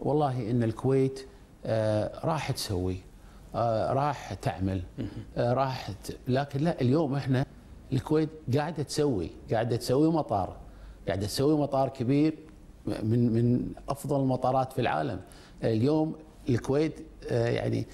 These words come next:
Speaker 1: سمو الأمير أمر الله يحفظه إنه بأن يكون هناك، آه، مطار مساند جديد اللي هو التي فور، آه، وطلب أنه ينجز بأسرع وقت ممكن، وأنجز في خلال فترة وأربع شهور.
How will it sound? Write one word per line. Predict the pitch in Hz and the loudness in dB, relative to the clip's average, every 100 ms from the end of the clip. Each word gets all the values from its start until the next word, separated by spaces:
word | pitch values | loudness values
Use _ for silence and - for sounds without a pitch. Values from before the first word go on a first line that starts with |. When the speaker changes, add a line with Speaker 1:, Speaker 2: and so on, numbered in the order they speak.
| - | -12
Speaker 1:
سمو | - - 139 160 | -2 0 2 2
الأمير | 147 123 143 135 - | 2 2 2 2 2
أمر | 147 147 175 - - - - | 0 0 -2 -8 -16 -16 -6
الله | - 123 | 0 2
يحفظه | 101 117 127 131 139 | 0 0 -2 0 2
إنه | 156 - 113 131 135 151 | 0 0 2 4 6 4
بأن | 131 135 131 127 | 4 4 4 4
يكون | 135 120 156 143 | 4 2 2 4
هناك، | 127 131 156 - - - - - | 4 4 2 -2 -8 -20 -10 -2
آه، | 117 113 | 2 2
مطار | 117 120 143 139 | 2 0 2 2
مساند | 127 113 131 135 110 | 0 0 0 2 2
جديد | 113 110 139 | 2 2 4
اللي | 139 110 | 4 2
هو | 110 | 0
التي | 101 - | 0 0
فور، | 110 123 156 196 - - - - | 0 0 -2 -2 -8 -18 -20 -4
آه، | 117 120 120 | 0 2 2
وطلب | 117 127 156 151 131 | 2 2 2 2 2
أنه | 123 120 | 2 4
ينجز | 127 165 135 117 | 4 4 2 2
بأسرع | 117 - - 135 | 0 0 0 0
وقت | 127 - - | 0 0 -2
ممكن، | 135 - 170 | 0 2 2
وأنجز | 160 139 190 202 165 104 | 2 2 4 4 4 2
في | 104 104 | 2 0
خلال | 113 117 131 135 - | 2 2 4 2 0
فترة | 147 143 143 147 160 - | -2 0 0 2 0 0
وأربع | 127 123 120 123 139 127 110 | 2 4 4 2 0 0 -2
شهور. | - 156 156 | 0 2 2